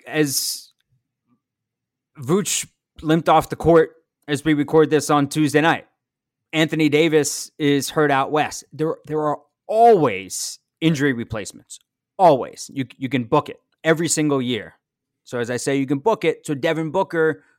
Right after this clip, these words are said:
will likely be an all-star. It's just kinda surprising that he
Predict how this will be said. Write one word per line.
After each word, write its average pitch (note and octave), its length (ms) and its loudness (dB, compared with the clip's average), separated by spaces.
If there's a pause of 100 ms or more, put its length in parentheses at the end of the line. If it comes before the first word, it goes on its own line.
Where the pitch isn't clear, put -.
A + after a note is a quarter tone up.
(340)
will E3 200 -2
likely E3+ 340 -2
be F#3 240 2
an E3 80 0
all-star. B2 640 0 (400)
It's C#3 140 -8
just - 240 -4
kinda D3 220 0
surprising B2+ 500 -2
that A2+ 140 -4
he A#2 300 -8